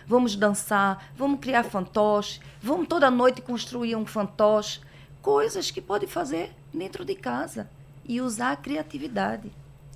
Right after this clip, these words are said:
A criatividade, ela,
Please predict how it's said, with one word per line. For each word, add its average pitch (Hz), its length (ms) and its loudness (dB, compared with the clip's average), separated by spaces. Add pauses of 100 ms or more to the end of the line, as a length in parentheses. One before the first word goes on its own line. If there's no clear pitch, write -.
(460)
A 214 80 -2
criatividade, 226 1120 -4 (600)
ela, 233 640 0